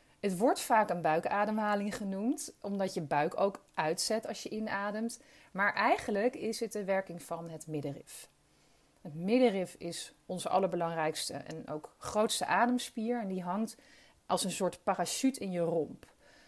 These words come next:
Ehm, als dat middenrif zijn werk goed kan doen, dan worden je longen helemaal tot on-, de onderkant gevuld met lucht. Je buik zet dan uit, omdat het middenrif een neerwaartse beweging maakt. En dat betekent gewoon dat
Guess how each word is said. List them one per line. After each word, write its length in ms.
Ehm, 480
als 180
dat 140
middenrif 840
zijn 220
werk 180
goed 260
kan 220
doen, 300
dan 120
worden 200
je 100
longen 380
helemaal 520
tot 180
on-, 160
de 80
onderkant 440
gevuld 440
met 160
lucht. 480
Je 140
buik 360
zet 220
dan 200
uit, 680
omdat 420
het 120
middenrif 480
een 160
neerwaartse 560
beweging 680
maakt. 460
En 280
dat 340
betekent 480
gewoon 260
dat 200